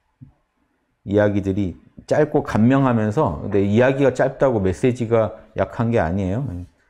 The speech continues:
짧고 간명한 요 메시지를 통해 여러분 깨어나시고 성령과 하나 되시고, 어, 가야 할 길을 정확히, 예, 꿰뚫어 보시기 바랍니다. 우리가 가야 할 길을. 주님, 제목이 우물로 곧장 뛰어들어라예요.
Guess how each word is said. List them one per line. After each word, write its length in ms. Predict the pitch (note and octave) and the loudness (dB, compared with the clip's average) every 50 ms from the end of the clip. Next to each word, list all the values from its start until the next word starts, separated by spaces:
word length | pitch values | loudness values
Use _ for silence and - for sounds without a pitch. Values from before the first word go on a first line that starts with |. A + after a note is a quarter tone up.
| _ _ _ _ - | _ _ _ _ -4
짧고 360 | - A#2 C#3+ C#3+ D3 C#3 - | -2 -2 0 0 0 -2 -2
간명한 560 | - - G2 G#2 A2+ B2 B2+ B2+ B2+ A#2+ A#2 | -2 -2 0 0 2 2 4 4 4 2 2
요 80 | G#2+ G2+ | 2 2
메시지를 640 | F#2+ F#2+ F2+ - - A2+ G#2 G#2 G2 F#2 G2+ F#2+ - | 2 0 0 0 -2 -2 -2 -2 -4 -4 -4 -4 -4
통해 240 | - G#2+ G2 F#2+ | -4 -4 -2 0
여러분 400 | F#2 F2 F2 F#2+ F2 F2 F#2 E2+ | 0 0 0 0 -2 -2 -6 -8
깨어나시고 840 | - - A2+ A#2+ A#2+ A2 G2 F#2 - - - E2+ - A#2 C#3 C#3+ - - - _ _ _ | -4 -2 0 0 0 0 -2 -4 -4 -6 -10 -8 -6 -6 -6 -6 -8 -18 -20 _ _ _
성령과 580 | _ - - B2 A#2+ A#2 A2+ G#2+ G#2 G2+ G2 G#2 | _ -6 -4 -2 0 0 0 0 0 0 2 2
하나 240 | A#2+ A#2+ A#2+ A#2 G#2 | 2 2 0 0 0
되시고, 640 | G2 F2+ - - - F#2 G#2+ B2 C3+ C3+ - _ _ _ _ _ _ _ _ - | -2 -4 -6 -6 -8 -4 -2 -2 -2 -4 -8 _ _ _ _ _ _ _ _ -18
어, 180 | - E2+ - | -16 -14 -14
가야 320 | - - - G2+ G#2 G#2+ A2 | -8 -2 0 2 2 2 2
할 200 | A2 G#2 F#2+ - | 0 0 -2 -2
길을 280 | - G2 F#2 F#2+ E2+ | -2 -2 0 0 -2
정확히, 580 | - - - F2 G2+ - - - - F2 D2+ - _ _ _ _ _ _ _ _ - E2+ | -4 -6 -8 -6 -6 -8 -8 -10 -10 -10 -10 -12 _ _ _ _ _ _ _ _ -14 -12
예, 100 | E2 - | -10 -6
꿰뚫어 340 | - A2+ A2+ A#2 B2 A2+ G#2 F#2+ | -4 -4 -2 0 0 0 0 0
보시기 340 | - F2 - - E2+ E2+ - | -2 -6 -6 -8 -10 -8 -8
바랍니다. 500 | E2 D#2 E2 D#2 D#2 D2+ D2 - - - _ _ - | -8 -8 -8 -8 -10 -10 -12 -16 -20 -20 _ _ -14
우리가 300 | - F2 E2+ E2+ D#2+ D#2 | -10 -6 -6 -4 -4 -4
가야 240 | - - F2 D#2+ D#2+ | -4 -4 -4 -2 -2
할 180 | E2 D#2 D2 | -2 -4 -4
길을. 280 | - E2 E2+ A#2 D3 - - _ _ _ _ _ _ _ _ - | -6 -8 -6 -8 -8 -10 -16 _ _ _ _ _ _ _ _ -8
주님, 500 | - - C3+ C#3 A#2+ F2 C#2 A#1 - - - _ _ _ _ _ _ _ _ - | 0 2 4 4 4 2 0 -4 -10 -14 -20 _ _ _ _ _ _ _ _ -4
제목이 500 | - A2 A2+ A2+ G#2+ F#2+ G2 A2+ E3 D#3 | 0 2 2 2 2 2 0 -2 -2 -2
우물로 460 | - G2+ A2 B2+ C#3+ D3+ D3 C#3+ B2 - | 0 2 2 4 4 4 2 2 2 0
곧장 460 | - A2+ G2 - - C#3 C3+ B2+ - | 0 -4 -2 0 0 0 0 0 0
뛰어들어라예요. 760 | D3 C#3 C3 C3 B2+ G2+ F#2 F2+ D#2+ D#2+ D2+ D2 D2 C#2 | 2 2 2 2 2 2 0 0 0 0 -2 -2 -2 -4